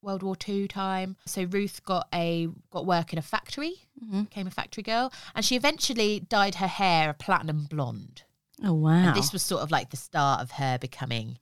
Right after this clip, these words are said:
Speaker 1: um,
Speaker 2: Ruth.
Speaker 1: her own woman, Ruth.
Speaker 2: Wow.
Speaker 1: She was sixteen and she was going to the dance halls
Speaker 2: How did she
Speaker 1: and,
Speaker 2: dye
Speaker 1: like,
Speaker 2: her hair blonde?
Speaker 1: they had bleach to
Speaker 2: I
Speaker 1: dye
Speaker 2: wonder
Speaker 1: it.
Speaker 2: what it was like back
Speaker 1: It was, like,
Speaker 2: then.
Speaker 1: platinum, wasn't it?
Speaker 2: Yeah, but I wonder what it was like, the peroxide and the, the bleach packet. You couldn't literally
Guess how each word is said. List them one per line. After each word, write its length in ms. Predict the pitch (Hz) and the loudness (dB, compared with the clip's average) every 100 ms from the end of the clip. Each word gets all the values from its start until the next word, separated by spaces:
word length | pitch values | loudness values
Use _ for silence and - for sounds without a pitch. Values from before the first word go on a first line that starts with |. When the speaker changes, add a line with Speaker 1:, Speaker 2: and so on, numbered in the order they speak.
| 127 | -2
Speaker 1:
um, 260 | 123 113 | 0 0
Speaker 2:
Ruth. 260 | 131 160 - | 0 -2 -4
Speaker 1:
her 300 | - 143 131 | -4 0 2
own 280 | 127 120 123 | 0 -2 -6
woman, 420 | 135 117 87 - | -6 -6 -6 -10
Ruth. 200 | 131 110 | -8 -6
Speaker 2:
Wow. 500 | 101 110 135 101 - - | -4 -2 -2 -2 -6 -4
Speaker 1:
She 180 | 175 | -2
was 80 | 147 | 0
sixteen 880 | - - - - 170 160 151 151 151 - - - | -2 -4 -4 -4 0 2 2 0 -4 -8 -14 -2
and 260 | 139 127 123 | 0 0 0
she 140 | - | 0
was 140 | 131 | 0
going 240 | 123 147 135 | 2 2 2
to 120 | - | -2
the 80 | 127 | -6
dance 520 | - 151 135 123 - | 0 2 2 -2 -6
halls 760 | - 131 127 123 127 123 127 - | -4 -2 0 0 0 -2 -4 -4
Speaker 2:
How 220 | - 294 | 0 2
did 80 | 311 | 2
she 100 | 285 | 2
Speaker 1:
and, 120 | 269 | 2
Speaker 2:
dye 100 | 262 | 4
Speaker 1:
like, 120 | 247 226 | 6 6
Speaker 2:
her 60 | |
hair 120 | 220 208 | 6 4
blonde? 540 | 175 185 165 147 - - - _ | 4 4 4 -2 -8 -18 -20 _
Speaker 1:
they 100 | 233 | -8
had 260 | 220 247 - | -4 -4 -6
bleach 420 | - 80 180 - - _ _ _ - | -12 -10 -8 -10 -12 _ _ _ -10
to 120 | - | 0
Speaker 2:
I 40 | |
Speaker 1:
dye 60 | 240 | 4
Speaker 2:
wonder 220 | 311 320 | 4 4
Speaker 1:
it. 40 | 311 | 2
Speaker 2:
what 80 | 294 | 2
it 100 | 220 | 4
was 180 | 220 | 2
like 240 | 233 226 - | 2 2 2
back 120 | 156 | 0
Speaker 1:
It 40 | 196 | 0
was, 100 | 180 | 0
like, 80 | |
Speaker 2:
then. 260 | 180 170 156 | 2 2 2
Speaker 1:
platinum, 400 | 240 - - - | -4 -8 -12 -14
wasn't 200 | 196 196 | -14 -18
it? 40 | - _ | -20 _
Speaker 2:
Yeah, 120 | 233 | 0
but 100 | - | 2
I 40 | - | 4
wonder 240 | 208 226 | 4 4
what 100 | 214 | 2
it 40 | |
was 120 | - 175 | 0 2
like, 240 | 202 269 | 2 2
the 60 | - | -2
peroxide 600 | - 175 - 175 90 - | 0 0 0 -2 -2 0
and 160 | 156 | 0
the, 180 | 156 156 - | 2 0 -2
the 60 | |
bleach 300 | - 160 - - | 0 0 0 -4
packet. 280 | 151 - | -4 -4
You 60 | - | -6
couldn't 220 | - 180 | -2 0
literally 260 | 143 - - | -2 -4 -6